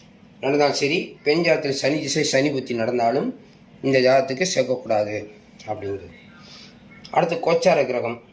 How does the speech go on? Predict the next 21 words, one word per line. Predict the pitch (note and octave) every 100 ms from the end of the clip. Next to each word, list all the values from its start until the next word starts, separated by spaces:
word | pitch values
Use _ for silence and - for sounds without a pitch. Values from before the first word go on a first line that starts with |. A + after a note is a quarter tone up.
| _ -
கோச்சார | D#3+ - F3+ C#3+
கிரகம் | C3+ B2
பார்த்தீங்கன்னா, | A2+ C3 F3+
இங்க | C3+ A#2+
ராகு | D#3 E3+
இங்க | B2+ A2+
உள்ள | B2 B2+
வர-, | A2 - - B2
இருக்காரு, | C#3 C#3+ A#2
இங்கே | C3+ D3+
தான் | D3
இருக்காரு | A#2 C#3+ - -
இந்த | A#2+ A#2
இடத்துல. | A2 A2 A#2 - - -
கேது | D3+ D3
இங்க | B2
இருக்காரு. | A2+ A2+ G2+ - - - - - - -
இப்ப | -
சூரியனுக்கும் | - F#3 G3 F#3 F3+ F3+ G#3+ C#4+ - _ -
கேதுக்கும் | D#3+ E3 D#3+ D3
நடுவே | C3 D3